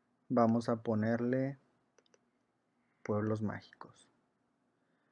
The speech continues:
Este tampoco tiene un botón de guardado, simplemente con hacer el cambio se hace el autoguardado.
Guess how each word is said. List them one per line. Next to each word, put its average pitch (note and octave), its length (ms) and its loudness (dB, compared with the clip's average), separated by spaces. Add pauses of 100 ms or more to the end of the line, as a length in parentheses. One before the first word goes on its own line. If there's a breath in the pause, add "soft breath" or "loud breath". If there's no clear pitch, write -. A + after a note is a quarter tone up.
(300)
Este B2 280 2
tampoco B2 520 2
tiene B2 260 4
un A#2+ 100 6
botón A#2+ 300 4
de A#2+ 80 4
guardado, C3 400 4
simplemente C3 720 0
con A2+ 280 0
hacer A2 220 -2
el A#2+ 160 0
cambio D3+ 400 0
se B2+ 140 -2
hace A2+ 180 0
el A#2 60 2
autoguardado. G#2 680 -2